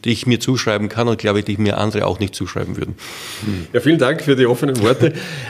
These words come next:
Speaker 2: Ähm, die Lichtbranche steht ja vor großen Herausforderungen. Ganz aktuell auch wiederum Energiepreise, die steigen, das Thema Nachhaltigkeit, auch regulatorische Vorgaben.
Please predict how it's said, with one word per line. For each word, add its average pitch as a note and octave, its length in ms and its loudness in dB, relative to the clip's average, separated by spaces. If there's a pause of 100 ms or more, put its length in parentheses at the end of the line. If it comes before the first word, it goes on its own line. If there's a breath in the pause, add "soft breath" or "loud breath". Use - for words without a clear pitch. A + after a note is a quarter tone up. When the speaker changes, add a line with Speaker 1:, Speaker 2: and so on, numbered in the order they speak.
(160 loud breath)
Speaker 2:
Ähm, B2 560 4 (760)
die C3 80 4
Lichtbranche E3 420 2
steht D3+ 220 2
ja D3+ 80 4
vor C#3 140 4
großen B2 320 4
Herausforderungen. E2+ 880 0
Ganz G2+ 220 0
aktuell G#2 360 2
auch G2+ 160 2
wiederum G#2 560 2
Energiepreise, A2+ 760 2
die G#2+ 100 -4
steigen, G#2 640 0
das - 140 -12
Thema F#2+ 240 0
Nachhaltigkeit, G#2 840 -2
auch - 300 -4
regulatorische F#2+ 840 -4
Vorgaben. G#2 680 0